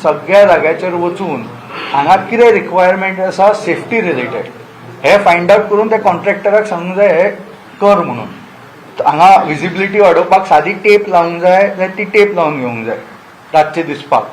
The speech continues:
थंय कितें, अ, बॅरिकेड घालूंक जाय, डिपेंडिंग ऑन थंयचें ट्रॅफिक, थंय बॅरिकेड घालून घेवंक जाय. पण ते ऑडिट असो व्हरतूच की प्रत्येक जाग्यार एक्झिस्टिंग आनी नवे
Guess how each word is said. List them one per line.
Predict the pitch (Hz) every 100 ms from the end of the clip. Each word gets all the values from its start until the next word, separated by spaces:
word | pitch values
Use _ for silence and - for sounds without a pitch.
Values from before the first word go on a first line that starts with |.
| - - - - -
थंय | 151 175
कितें, | 170 180 180 180 170 165
अ, | 160 156
बॅरिकेड | 151 143 156 190 196
घालूंक | 165 165 170
जाय, | 185 190
डिपेंडिंग | 196 165 170 175 180
ऑन | 175 175
थंयचें | 160 147 170
ट्रॅफिक, | 180 180 - 180 185 - -
थंय | 160
बॅरिकेड | 170 156 156 202 196
घालून | 143 127
घेवंक | 123 113 110
जाय. | 107 - - -
पण |
ते | 160
ऑडिट | - - 175 208 214
असो | 185 202
व्हरतूच | 185 175 214 220
की | 220
प्रत्येक | - 175 - - 254 202
जाग्यार | 202 185 180 175 - - - -
एक्झिस्टिंग | 147 139 202 214 214 247 247
आनी | 240
नवे | 247 240 233 143 - -